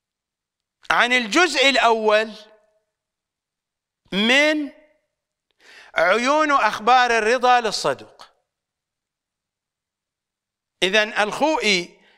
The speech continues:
نقل الرواية من تفسير البرهان، وهذا هو تفسير البرهان. الرواية موجودة في الصفحة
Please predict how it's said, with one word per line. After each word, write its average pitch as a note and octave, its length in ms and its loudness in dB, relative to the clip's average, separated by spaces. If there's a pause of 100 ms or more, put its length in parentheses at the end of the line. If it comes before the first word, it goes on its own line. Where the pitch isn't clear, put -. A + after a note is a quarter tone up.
نقل A#3 420 2
الرواية C4+ 960 2 (220)
من F#3 140 -4
تفسير B3 460 0
البرهان، F3 540 -2
وهذا A3 320 2
هو G#3+ 140 0
تفسير G3+ 420 -2
البرهان. F3+ 420 0 (240)
الرواية A3+ 480 0
موجودة A3 760 -4 (1600)
في F#3 100 -4
الصفحة A3+ 480 2